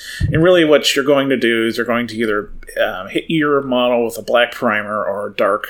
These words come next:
or a gray primer, and then <clears throat> hit it from the top, and I'd say no more than, no more down than, like, a forty-five degree angle with a white primer, which will sort of make it look like those old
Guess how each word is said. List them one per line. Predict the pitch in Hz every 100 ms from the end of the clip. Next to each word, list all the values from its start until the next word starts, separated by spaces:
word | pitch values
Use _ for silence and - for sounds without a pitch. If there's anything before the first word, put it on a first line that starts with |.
| - -
or | 113 110 104 - -
a | 107
gray | 113 113 110
primer, | 107 110 101 101 101 _ _ _ _ -
and | 147 156
then | 170 165 143 - -
<clears throat> | -
hit | - - - 220
it | 311
from | 208
the | 156 - -
top, | - - 143 151 - - - _ _ _
and | 147
I'd | 147
say | - 160 135
no | 135 131 147 147
more | 143 135 131 135
than, | 131 127 120 117 113 110 101 _
no | - 143
more | 143 131
down | 117 117 123
than, | 113
like, | 110 104
a |
forty-five | 107 - 110 113 117 117
degree | 113 110 104
angle | 101 117 135 127
with | 101 - -
a |
white | 101 98 113 -
primer, | - 160 180 285 - _ -
which | 190
will |
sort | - 294
of | 226
make | 202 190
it | 151
look | 156 147
like | 143 135 131
those | 135 131 - - 127
old | 127 123 117